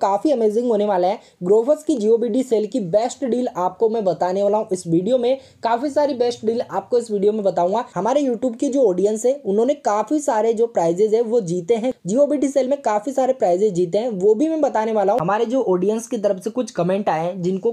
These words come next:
काफ़ी सारे प्राइज मिले, उनके बारे में बारी बारी से मैं कमेंट में आपको बता देता हूँ। हमारे जो ऑडियंस में से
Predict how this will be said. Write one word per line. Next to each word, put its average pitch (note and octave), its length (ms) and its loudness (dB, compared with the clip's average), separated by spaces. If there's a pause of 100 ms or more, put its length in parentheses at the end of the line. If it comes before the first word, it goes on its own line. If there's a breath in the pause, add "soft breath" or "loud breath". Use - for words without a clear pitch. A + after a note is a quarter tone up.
काफ़ी F3 300 -2
सारे G3+ 260 0
प्राइज D#3+ 320 -2
मिले, D#3+ 280 0 (260 loud breath)
उनके G3+ 260 0
बारे G3+ 240 0
में G#3+ 240 -4
बारी D#3+ 260 0
बारी F3+ 220 0
से G3+ 120 -6
मैं G#3+ 140 -2
कमेंट E3 360 -4
में G3 120 -2
आपको F3+ 240 -4
बता D3+ 220 0
देता D3 180 -4
हूँ। G#3 140 -2 (220 loud breath)
हमारे F#3 260 -2
जो B3 180 0
ऑडियंस G3 380 0
में G#3 140 -2
से A3 120 -4